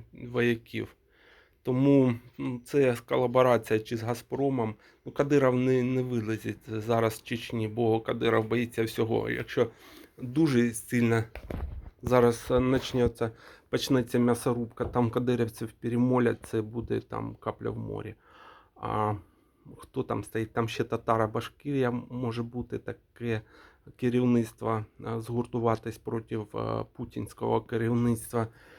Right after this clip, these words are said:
Зараз не розумію, що воно происходить до кінця. Ну, то, що, м, це Пригожин, то, що говорять, не-, некоторі прогнозують, що Пригожин путінський, ні, він не путінський.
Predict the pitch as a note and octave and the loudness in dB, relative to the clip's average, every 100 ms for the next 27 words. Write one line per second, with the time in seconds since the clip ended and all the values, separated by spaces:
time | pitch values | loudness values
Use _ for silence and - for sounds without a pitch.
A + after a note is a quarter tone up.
0 | - - - A2+ D#3+ D3+ - B2+ C3 C3 | -20 -20 -16 0 2 2 0 -2 0 0
1 | B2 B2+ A2+ G#2 G2 - A2 A2+ A2+ A2+ | 0 0 0 -2 -8 -4 0 0 0 -2
2 | B2+ C3 - G3 B2+ A2+ A2+ A2+ B2 A#2 | -4 -4 0 2 2 2 0 2 2 0
3 | - A2 A2 C3 - _ _ - C3+ - | 0 0 0 -2 -6 _ _ 0 0 0
4 | - C3 A#2 _ _ - A2+ A2+ - - | 2 2 2 _ _ -12 -10 -10 -14 -8
5 | - B2 B2+ A#2+ C#3+ C#3+ D#3+ C3+ C3 B2 | -6 -6 -8 -4 0 4 6 6 4 2
6 | - C#3 - C3+ C#3+ C#3 B2 - C3+ C3+ | -2 0 2 4 6 6 4 2 -2 0
7 | C3+ C#3 C#3 C3 C3+ C3 C3+ C3 C#3 C3 | 2 2 2 -2 -2 -2 0 2 0 0
8 | C#3 A#2+ - C3 - - - - - C#3 | -2 -2 -8 -12 -14 -20 -20 -20 -4 0
9 | C3+ C#3+ B2 A#2+ A#2+ F#3 F#3+ A#2+ A2 - | 2 4 2 0 -2 -4 -4 -4 -6 -6
10 | A2+ A2+ C3 C#3+ G#2+ G#2 C#3+ D3 C#3 - | -4 0 2 2 0 0 0 2 0 -4
11 | A2 - G#2 - - | -14 -12 -16 -16 -18